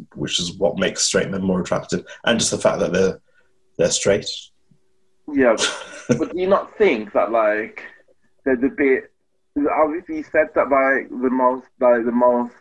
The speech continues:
Speaker 2: attractive man is one that's, like, more masculine or whatever, and doing X, Y, and Z, going to the gym, like, fucking, like, um, like,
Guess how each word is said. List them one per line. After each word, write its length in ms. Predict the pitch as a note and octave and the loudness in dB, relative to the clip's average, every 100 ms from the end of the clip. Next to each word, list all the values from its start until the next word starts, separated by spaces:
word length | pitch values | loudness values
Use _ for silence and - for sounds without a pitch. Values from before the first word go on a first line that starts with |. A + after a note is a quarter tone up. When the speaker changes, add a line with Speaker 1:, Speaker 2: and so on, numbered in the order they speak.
| - | -12
Speaker 2:
attractive 580 | - - B2+ - B2+ A2+ | -10 -2 -2 -2 -4 -2
man 360 | A2 A2 G2+ G2 | 0 2 2 0
is 160 | F#2 G#2+ | -4 -4
one 180 | G#2 | -2
that's, 180 | G2+ - | -2 -2
like, 280 | G#2+ F#2+ - - _ _ _ | 0 2 0 -10 _ _ _
more 220 | A2+ A#2 A2 | -2 0 2
masculine 880 | A2 A2+ - - A#2+ G#2+ G#2 G2+ | 2 0 -2 -2 0 4 2 4
or 260 | G2+ F#2+ F#2 | 2 2 2
whatever, 680 | G2+ G2+ G#2 G2 G2+ F#2+ F#2 | 2 2 2 0 0 2 0
and 180 | F#2 F#2 - _ _ _ _ _ _ _ _ _ _ - | -2 -8 -18 _ _ _ _ _ _ _ _ _ _ -4
doing 180 | A#2+ A2+ | 0 2
X, 260 | A2+ - A#2 | 0 -2 0
Y, 220 | A#2 A2+ | 4 4
and 180 | G#2+ G2+ | 2 0
Z, 160 | G#2+ G#2 | 0 2
going 240 | - G#2+ G2+ | 2 2 0
to 140 | G#2+ | -2
the 80 | G2 | -2
gym, 680 | G2 A2 G#2+ G#2 G2+ G2 F#2+ G#2 | 0 4 6 6 4 0 -2 0
like, 340 | G2+ G2 - | 2 2 -2
fucking, 400 | A2 A#2+ G2 F#2+ | -8 0 0 2
like, 380 | G2+ G2 G2 E2 | 2 2 0 0
um, 500 | G#2 G2+ G2+ F#2+ F#2+ | 2 4 4 2 0
like, 220 | G#2 F#2+ | -2 -2